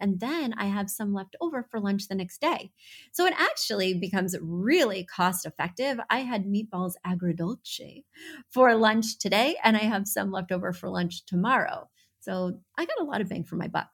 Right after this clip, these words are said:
Anyway, that is all to say that I am no expert when it comes to kitchen planning. The other reason I am no expert when it comes to kitchen planning is because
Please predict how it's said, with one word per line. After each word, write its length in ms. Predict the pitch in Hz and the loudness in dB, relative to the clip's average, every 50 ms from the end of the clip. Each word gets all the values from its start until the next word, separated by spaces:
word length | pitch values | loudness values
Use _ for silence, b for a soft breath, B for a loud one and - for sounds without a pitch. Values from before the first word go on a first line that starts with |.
| - _ _ _ _ _ _ _ _ _ _ _ _ _ _ _ _ - - - | -20 _ _ _ _ _ _ _ _ _ _ _ _ _ _ _ _ -8 0 4
Anyway, 540 | 302 311 294 285 262 208 160 127 - - 180 | 4 6 6 4 4 4 4 4 2 0 -2
that 140 | 214 240 262 | -2 0 0
is 120 | 254 254 | 0 -2
all 220 | 277 277 294 320 | -2 -2 -2 -2
to 160 | 311 - 339 302 | -2 -2 -4 -4
say 360 | 311 - 247 208 190 190 180 | -2 -2 0 0 0 0 -2
that 180 | - 196 196 - | -2 -4 -4 -2
I 120 | - 240 254 | -2 0 0
am 220 | 277 285 262 247 | 2 2 2 4
no 160 | 220 220 214 214 | 4 4 2 2
expert 640 | - - 175 180 - - - - - - - - - - | 0 -2 -4 -4 -6 -8 -6 -4 -4 -4 -6 -8 -14 -8
when 140 | - 196 190 | -4 -2 -2
it 80 | 185 - | -2 -2
comes 360 | - 202 170 180 185 185 - | -2 -2 -2 -2 -2 -4 -6
to 120 | - 190 | -6 -8
kitchen 340 | 185 185 170 - - 196 196 | -6 -6 -6 -4 -4 -4 -4
planning. 500 | 202 - 349 466 453 247 160 160 - - B B B B B B B | -4 -4 -4 -2 -2 -2 -2 -4 -6 -12 B B B B B B B
The 120 | 247 277 | 2 4
other 180 | 302 330 370 349 | 4 4 4 4
reason 240 | 330 302 277 277 | 4 4 2 2
I 160 | 262 - - 220 | 0 2 2 2
am 240 | 214 202 202 202 | 2 4 4 4
no 240 | 196 202 226 269 - - | 4 4 2 2 0 0
expert 440 | 202 185 - - - - 185 185 | -2 -4 -4 -8 -4 -2 -2 -2
when 120 | - 180 180 | -2 -2 -4
it 140 | 160 - - | -4 -4 -6
comes 300 | - 185 185 214 220 - | -6 -4 -4 -2 -4 -4
to 80 | 262 | -6
kitchen 280 | 247 247 226 226 220 214 | -8 -8 -6 -4 -4 -2
planning 380 | - 180 175 175 175 175 175 175 | -2 -2 0 0 0 -2 -2 -4
is 140 | 214 208 196 | -4 -6 -4
because 840 | 202 - 226 220 - - - - 311 254 214 175 185 220 285 302 | -4 -6 -8 -8 -8 -6 0 2 2 4 4 4 2 0 -2 -6